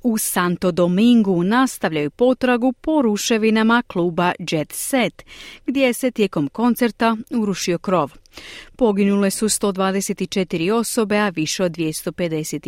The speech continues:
pet je ozlijeđeno. Deseci su ostali zarobljeni nakon što su betonske ploče popustile, pretvarajući večer slavlja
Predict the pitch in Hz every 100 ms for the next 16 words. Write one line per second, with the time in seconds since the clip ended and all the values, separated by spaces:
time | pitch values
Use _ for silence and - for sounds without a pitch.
0 | 147 180 170 170 160 156 160 151 151 147
1 | 139 - - _ 185 190 - 180 151 -
2 | 165 - 170 180 - 170 170 160 160 180
3 | 226 233 233 143 - 175 - 170 - 170
4 | 165 170 190 165 175 147 190 190 175 -
5 | 143 - 240 - 240 208 196 - 269 -
6 | 156 175 190 185 190 - 240 226 170 165
7 | - 139 147 - 208 208 196 196